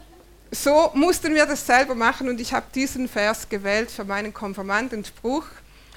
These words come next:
„Ich bin das Licht der Welt. Wer mir nachfolgt, wird nicht in der Finsternis wandeln, sondern er wird das Licht des Lebens haben.“ Ich war damals noch nicht einmal sechzehn und ich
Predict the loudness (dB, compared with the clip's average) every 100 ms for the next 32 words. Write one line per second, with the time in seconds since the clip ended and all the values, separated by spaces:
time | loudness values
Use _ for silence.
0 | -8 -4 -4 -4 -8 -6 -8 -8 -8 -6
1 | -8 -4 -4 -4 -6 -8 -8 -6 -6 -2
2 | 0 0 -2 -4 -4 -4 -8 -10 -6 -2
3 | -2 -4 -6 -6 -6 -8 -8 -8 -8 -8
4 | -4 -4 -4 -8 -8 -14 -20 -14 -4 -2
5 | -2 -6 -8 -4 -4 -4 -8 -10 -8 -8
6 | -8 -14 -10 -10 -6 -2 0 0 -6 -10
7 | -8 -6 -4 -6 -6 -6 -6 -8 -20 -20
8 | -20 -14 -10 0 2 6 4 4 -2 -4
9 | -6 -6 -8 -6 -4 -4 -4 -2 -2 -4
10 | -6 0 0 0 -8 -20 -14 -6 -4 -2
11 | -6 -10